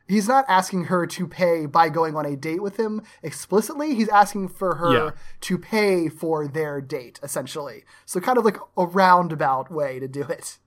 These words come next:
Speaker 2: It's less coercive than he's been in the past. This is, like, the
Speaker 1: Yeah.
Speaker 2: type of thing that I think even friends do, where it's like, "Oh, how much do I owe, owe you for the coffee?" And they're like, "Eh, just don't worry about it. Like, get me next time."
Speaker 1: Yeah.
Speaker 2: Kinda like
Speaker 1: Yeah.
Speaker 2: that. If you're gonna hang out anyway,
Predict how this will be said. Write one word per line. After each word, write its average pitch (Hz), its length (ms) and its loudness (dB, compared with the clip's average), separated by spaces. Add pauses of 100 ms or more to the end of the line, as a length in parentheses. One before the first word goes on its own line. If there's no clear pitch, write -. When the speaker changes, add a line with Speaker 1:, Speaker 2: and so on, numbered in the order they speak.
(140)
Speaker 2:
It's - 200 -2
less 202 280 0
coercive 147 560 0
than 117 120 0
he's 110 140 -2
been 120 120 -2
in 107 100 -2
the 107 60 -4
past. 101 380 -6
This 165 160 0
is, 180 120 -2
like, 160 200 4
the 151 100 -2
Speaker 1:
Yeah. - 40 -2
Speaker 2:
type 135 220 0
of 135 100 -2
thing 123 280 -2
that 113 260 -2 (220)
I 131 100 -6
think 131 220 -2
even 113 220 -4
friends 113 420 -4
do, 104 200 -4
where 104 140 -4
it's 104 140 -8
like, 113 160 -4
"Oh, 143 100 0
how 139 100 0
much 160 160 -2
do 156 100 0
I 131 100 2
owe, 123 140 0 (180)
owe 127 120 -2
you 120 120 -2
for 117 100 -10
the 107 80 -6
coffee?" 110 340 -4
And 104 40 -6
they're 104 80 -6
like, 104 160 -8
"Eh, 160 100 2
just 147 140 -2
don't 165 100 -4
worry 135 140 0
about 113 180 0
it. 117 60 -4
Like, 107 160 -6
get - 100 -8
me 135 80 -6
next 110 220 -8
time." 98 260 -12 (480)
Speaker 1:
Yeah. 151 340 -6
Speaker 2:
Kinda 208 200 2
like 143 160 4
Speaker 1:
Yeah. 123 140 2
Speaker 2:
that. - 20 -6
If 117 100 -4
you're 170 100 4
gonna 185 180 4
hang 170 180 4
out 147 160 6
anyway, 104 640 -2